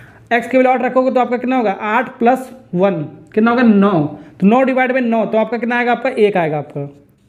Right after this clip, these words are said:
ठीक है। अब ये तो, ये भी आपका एक आना चाहिए। आठ रखोगे तो कितना होगा आपका?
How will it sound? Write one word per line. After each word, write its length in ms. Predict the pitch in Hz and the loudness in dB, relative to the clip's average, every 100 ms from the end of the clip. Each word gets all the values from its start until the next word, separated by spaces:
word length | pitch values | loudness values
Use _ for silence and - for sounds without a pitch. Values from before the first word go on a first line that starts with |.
| _ _ _ _ _ - _ _ _ | _ _ _ _ _ -20 _ _ _
ठीक 120 | 220 | -2
है। 60 | 262 | 0
अब 140 | 226 | -2
ये 100 | 226 | -4
तो, 80 | 233 233 | -4 -4
ये 320 | 233 226 208 | -4 0 0
भी 80 | 233 | 2
आपका 200 | 226 226 | 0 0
एक 120 | 226 | 0
आना 120 | 220 | -2
चाहिए। 440 | 220 226 277 - - - - - | 0 -2 -2 -6 -20 -20 -8 -2
आठ 180 | 185 226 | -2 -2
रखोगे 400 | 233 247 226 285 285 - | 0 2 2 0 -2 -6
तो 60 | 214 | -2
कितना 220 | 254 254 | 2 2
होगा 160 | 240 185 | 4 2
आपका? 220 | - | 0